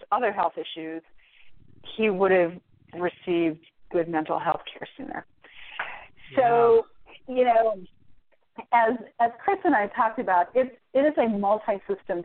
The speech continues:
Speaker 1: failure. Certainly the medical establishment failed him,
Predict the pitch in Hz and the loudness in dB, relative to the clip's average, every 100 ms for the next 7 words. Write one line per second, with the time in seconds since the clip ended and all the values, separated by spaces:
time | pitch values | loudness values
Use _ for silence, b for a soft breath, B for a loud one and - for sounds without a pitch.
0 | - 160 160 - - - _ - - 277 | 0 0 0 -4 -8 -16 _ -8 0 0
1 | 240 214 190 175 180 180 196 190 175 - | 0 -6 -4 -4 -4 -4 -4 0 0 0
2 | 190 180 - 165 170 - 180 170 170 - | -2 -2 0 -2 -2 -10 -8 -6 -8 -6
3 | - 170 165 - 185 - | 2 2 2 -2 -10 -10